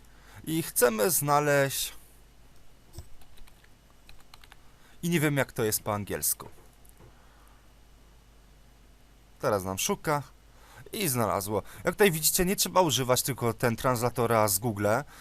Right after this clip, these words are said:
E, tutaj strona pobiera z trzech innych serwisów. No, jak widzicie, nawet nie najgorzej. Okej. No i co dalej? Wolfram Alpha. Jest to coś,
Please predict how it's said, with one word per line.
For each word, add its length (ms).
E, 180
tutaj 380
strona 720
pobiera 400
z 100
trzech 280
innych 300
serwisów. 720
No, 300
jak 200
widzicie, 380
nawet 260
nie 120
najgorzej. 560
Okej. 560
No 140
i 60
co 180
dalej? 300
Wolfram 580
Alpha. 440
Jest 300
to 160
coś, 580